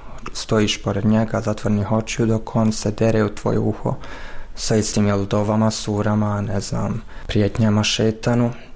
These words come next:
S tim da je kod njega, pored gurkanja, pritiskanja, bilo uključeno malo pljuvanja i puhanja.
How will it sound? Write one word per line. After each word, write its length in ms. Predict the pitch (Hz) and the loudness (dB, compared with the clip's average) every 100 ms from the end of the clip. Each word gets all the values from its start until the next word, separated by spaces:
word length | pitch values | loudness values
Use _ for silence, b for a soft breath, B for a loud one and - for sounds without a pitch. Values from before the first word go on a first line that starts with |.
| - - - - | -12 -10 -8 -6
S 80 | - | -2
tim 140 | 123 113 | 2 4
da 60 | |
je 120 | 110 | 4
kod 140 | 107 120 | 2 2
njega, 200 | 113 110 | 2 0
pored 300 | 110 113 107 | 2 0 0
gurkanja, 680 | 120 113 - 123 120 117 | 0 -2 0 0 2 2
pritiskanja, 760 | 110 110 - 117 117 - 120 120 | 0 -4 -2 0 0 0 2 2
bilo 220 | 113 117 | 2 0
uključeno 560 | 113 - 117 - 110 110 | -2 -2 -2 2 2 4
malo 280 | 107 107 107 | 2 2 -2
pljuvanja 760 | - - 117 123 123 120 120 | -4 -2 0 2 2 2 2
i 180 | 117 107 | 2 0
puhanja. 720 | 107 - 117 - 131 127 123 | -2 -2 -2 2 2 4 2